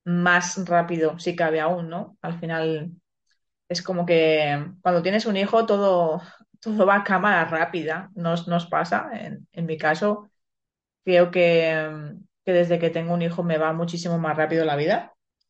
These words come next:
y, y bueno, es, es lo que pienso, ¿no? Que ojalá fuera un poco más despacio, ¿no? Pero, pero bueno, pues por desgracia es así, la vida pasa y, y bueno, pues como siempre digo, ¿no?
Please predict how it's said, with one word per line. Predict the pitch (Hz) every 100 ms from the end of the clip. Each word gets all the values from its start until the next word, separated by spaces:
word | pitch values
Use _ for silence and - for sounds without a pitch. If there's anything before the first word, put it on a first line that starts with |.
| _
y, | 156 139 139 143 147 - _ _ _
y | 165
bueno, | 139 143
es, | 139 - -
es | 156 -
lo | 147
que | 143
pienso, | 156 165 170 143
¿no? | 170 - _ _ -
Que | 147
ojalá | 143 156 143 160 156
fuera | 196
un | 175
poco | 175 170
más | 170 160 180 -
despacio, | 156 - 151 151 156 170 160
¿no? | 208 - _ _ _ _ _ _ _
Pero, | - 175 160 160 151 147 143 143 143 _ _ _ _ _
pero | 165 151
bueno, | 147 143
pues | 143 143
por | - 147
desgracia | 143 143 143 143 151
es | 151 147
así, | 143 - 262 415 - _ _ _ _ _ _ _ _
la | 180 170
vida | 165 165 160
pasa | 185 220 277 339 339 - _ _
y, | 180 170 165 160 151 147 143 131 -
y | 165
bueno, | 147 151 151 - _ _ _ _ _ _
pues | 151 143 143
como | - 147 143
siempre | 151 156 156
digo, | 151 151 131
¿no? | 180 -